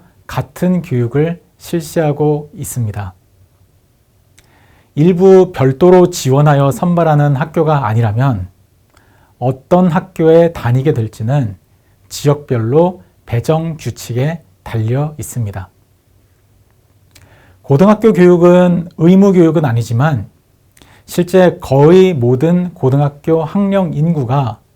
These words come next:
고등학교에 진학하고 있습니다. 한국의 고등학교는 오랫동안 학생들로부터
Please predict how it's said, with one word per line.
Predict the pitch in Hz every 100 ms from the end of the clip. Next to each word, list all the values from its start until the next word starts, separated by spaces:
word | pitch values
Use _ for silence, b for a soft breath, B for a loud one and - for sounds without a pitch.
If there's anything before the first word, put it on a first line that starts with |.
| _ _ _ _ _
고등학교에 | - 135 156 151 151 123 147 156 _ _
진학하고 | - 135 139 - 120 123 139 143 _
있습니다. | 110 - 104 101 - _ _ _ _ _ _ _ _ _ _ _ _ _ _ _ _ _ _ _ _ _ _ b b b b b -
한국의 | 185 214 233 233 226
고등학교는 | - 143 165 160 156 151 151 156 156 147 110 160
오랫동안 | 160 139 165 170 139 135 151 156 147 143 B
학생들로부터 | - - - 190 175 147 110 - 156 165 185